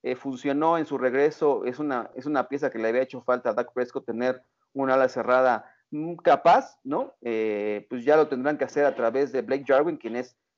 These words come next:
eh, quien ha firmado una extensión de contrato con el equipo de los Cowboys, que también le están pagando veinticuatro punto veinticinco millones de dólares por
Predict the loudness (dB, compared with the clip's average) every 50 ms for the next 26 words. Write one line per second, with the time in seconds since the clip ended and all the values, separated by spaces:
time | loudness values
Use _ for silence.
0 | _ _ -6 -4 -4 -4 -4 -4 -2 0 4 4 6 6 6 4 4 2 0 -4
1 | -12 _ _ -8 -4 -2 0 2 2 2 2 0 -2 -4 -6 -8 -12 -12 -10 -6
2 | -6 -6 -6 -6 -6 -6 -8 -4 -4 -4 -2 -2 -6 -6 -6 -6 -6 -6 -6 -6
3 | -8 -10 -8 0 2 4 4 4 4 2 0 -2 0 2 4 4 4 4 2 -2
4 | -2 -6 -6 -6 -6 -4 -2 -4 -4 -4 -10 _ _ _ -10 -4 0 0 0 2
5 | 2 0 0 2 0 0 -2 -2 -6 -4 -2 -2 -2 -2 -4 -8 -10 -8 -6 -8
6 | -8 -8 -8 _ -10 -10 -8 -8 -6 -6 -4 -4 -4 -4 -4 -2 0 0 2 2
7 | 2 0 0 -4 -6 -4 _ 4 4 4 4